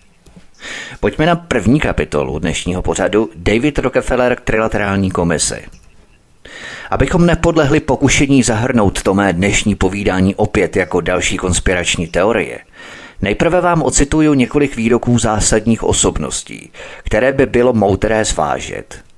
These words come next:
A ty nám totiž poskytují naprosto jedinečný vhled do fungování procesů řízení v zákulisí architektoniky globální moci, aniž by se to na první pohled zdálo. Tím prvním citátem je výrok Davida Rockefellera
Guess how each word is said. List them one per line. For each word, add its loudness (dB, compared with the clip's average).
A -4
ty 2
nám 4
totiž 2
poskytují 2
naprosto 2
jedinečný 2
vhled -2
do 4
fungování 0
procesů -2
řízení -2
v -4
zákulisí 0
architektoniky -2
globální 0
moci, -2
aniž 2
by 4
se 0
to 2
na 4
první 0
pohled 0
zdálo. -2
Tím 2
prvním 4
citátem 2
je 2
výrok 0
Davida 2
Rockefellera 0